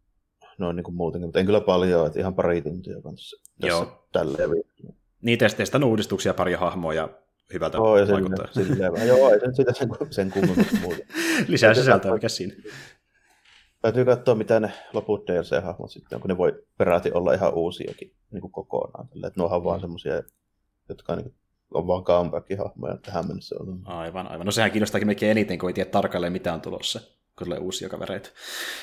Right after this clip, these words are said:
Speaker 2: Mut joo.
Speaker 1: Uusin on ajettu näyttää vielä etukäteen, mikä on ollut aiemmissakin peleissä, mut mä en vaan nyt muista nyt. Siinä taitaa yksi taikka kaksi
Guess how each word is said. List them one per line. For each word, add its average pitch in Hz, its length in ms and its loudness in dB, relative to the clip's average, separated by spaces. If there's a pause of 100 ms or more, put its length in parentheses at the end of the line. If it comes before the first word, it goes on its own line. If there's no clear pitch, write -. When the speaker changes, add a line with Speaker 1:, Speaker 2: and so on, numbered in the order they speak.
Speaker 2:
Mut 107 140 -4
joo. 135 160 4
Speaker 1:
Uusin 113 280 2
on 110 260 2
ajettu 104 240 4
näyttää 98 580 4
vielä 69 220 2 (300)
etukäteen, 78 600 -2
mikä 73 220 -4
on 87 60 4
ollut 71 140 4
aiemmissakin 80 680 2
peleissä, - 280 -6
mut - 80 -10
mä 95 100 -2
en 87 80 -4
vaan 92 120 0
nyt 95 140 -10
muista 90 300 -4
nyt. - 380 -16 (240)
Siinä 104 160 2
taitaa 110 280 6
yksi 127 260 4
taikka 107 220 2
kaksi - 380 2